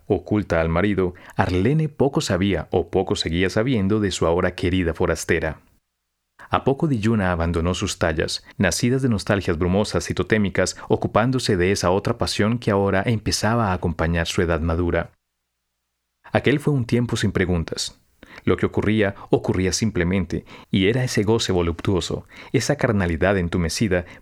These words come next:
presta a recaer en delicadezas aún mayores, la que a una, Arlene,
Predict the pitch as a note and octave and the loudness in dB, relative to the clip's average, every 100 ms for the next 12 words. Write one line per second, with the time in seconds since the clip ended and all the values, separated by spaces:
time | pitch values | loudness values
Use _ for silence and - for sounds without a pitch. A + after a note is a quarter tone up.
0 | - G#2+ B2+ - C3 A2+ - F2+ G#2+ A2+ | 0 0 2 0 0 0 0 2 2 2
1 | F#2 E2 - E2 G2 F#2 F2+ - G2+ G2+ | 0 0 0 2 2 2 -2 0 0 0
2 | F2+ D#2+ F#2 E2 - - _ _ A2+ G2+ | 0 2 0 0 -4 -8 _ _ 2 2
3 | - E2 E2+ F2 D#2+ D#2+ A#2 G#2+ G2+ F#2 | 2 2 2 0 -2 0 0 0 0 0
4 | E2+ E2+ | 0 -2